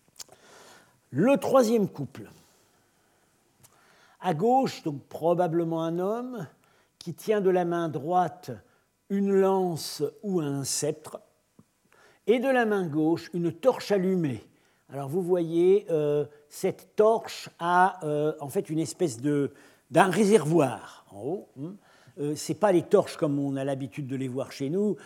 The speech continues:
Euh, en fait, je pense, ce sont plutôt des braseros portatifs.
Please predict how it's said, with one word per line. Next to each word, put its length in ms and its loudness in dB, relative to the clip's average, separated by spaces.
Euh, 380 0
en 140 -6
fait, 340 -4
je 80 -6
pense, 300 -6
ce 140 -8
sont 180 -2
plutôt 300 -2
des 120 8
braseros 560 6
portatifs. 800 -6